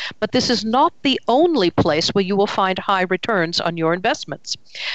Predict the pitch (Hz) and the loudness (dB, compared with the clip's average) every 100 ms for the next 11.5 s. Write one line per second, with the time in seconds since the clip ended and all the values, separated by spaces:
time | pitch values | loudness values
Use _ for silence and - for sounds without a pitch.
0 | - 262 269 262 233 302 - - - - | -2 0 2 0 0 -2 -2 -4 -4 -4
1 | 254 233 233 214 - 196 202 196 190 190 | -2 -2 -4 -8 -4 -6 -4 -6 -4 -6
2 | - 190 185 185 180 180 175 - 208 202 | -2 0 0 -4 -2 -2 -2 -2 -4 -2
3 | 185 160 196 277 - - - 214 220 - | -4 -2 0 0 -2 -8 -6 -4 -4 -4
4 | 220 247 254 214 220 330 - 185 196 - | 0 0 2 2 2 0 -2 -6 -6 -2
5 | 208 247 330 - 190 196 180 202 196 214 | 0 0 -4 -6 -4 -4 -4 0 0 -2
6 | 202 214 - 254 208 190 190 190 - 180 | -4 -8 -6 -6 -4 -2 0 -2 -4 -6
7 | - 180 185 214 277 349 - - - 202 | -2 0 0 0 -2 -2 -6 -8 -4 -2
8 | 196 190 - 175 175 - 180 175 170 160 | 0 0 0 -2 -2 0 0 0 0 0
9 | 156 196 165 170 160 156 - 190 294 - | -2 -2 -2 -2 -6 -6 -4 -4 -4 -6
10 | - - - 240 233 220 277 381 - - | -6 -4 -2 0 0 2 2 2 0 -2
11 | - 262 262 247 254 | 0 0 0 0 -2